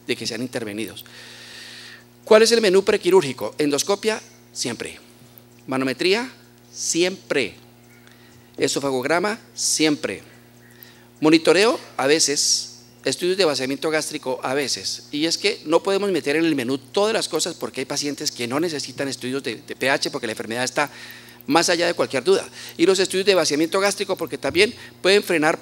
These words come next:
pacientes que pueden requerir y beneficiarse de la cirugía. Muy bien.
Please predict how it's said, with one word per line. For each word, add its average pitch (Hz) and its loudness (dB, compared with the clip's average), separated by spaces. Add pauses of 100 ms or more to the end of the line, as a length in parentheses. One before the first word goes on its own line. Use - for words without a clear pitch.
(140)
pacientes 160 0
que 139 -6
pueden 147 -2
requerir 135 -6
y - -6
beneficiarse 123 -4
de 123 -6
la 113 -8
cirugía. 107 -8 (880)
Muy 160 6
bien. 117 0